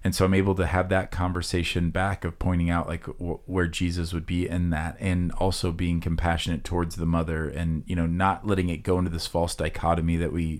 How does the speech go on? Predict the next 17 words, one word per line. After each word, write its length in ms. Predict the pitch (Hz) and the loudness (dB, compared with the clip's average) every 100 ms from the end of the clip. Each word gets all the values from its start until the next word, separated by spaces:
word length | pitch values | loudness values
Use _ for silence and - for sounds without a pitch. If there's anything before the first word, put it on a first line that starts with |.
| - | -4
tend 220 | 90 82 | -2 0
to 60 | 82 | -2
do. 260 | 82 76 - - - - - - | -2 -4 -6 -16 -18 -18 -18 -4
But 120 | - | 0
that's 200 | 131 151 | 2 2
just 160 | 190 165 | 0 2
an 80 | 127 | 2
example. 760 | 87 85 95 104 92 87 80 - - - | 2 2 2 2 2 2 -2 -10 -20 -8
Um, 460 | - 90 85 78 80 - - | 2 2 2 0 -6 -12 -2
I've 80 | 104 | 0
had 120 | 117 | 2
the 60 | 104 | 2
same 380 | - 101 107 | 4 6 6
conversations 800 | 104 101 95 85 87 85 90 87 | 4 2 2 0 0 0 0 0
around 380 | 85 82 80 78 | 2 2 2 2
racial 340 | 85 92 113 | 2 2 2
issues, 640 | 101 98 - 104 101 98 | 2 0 0 0 0 -4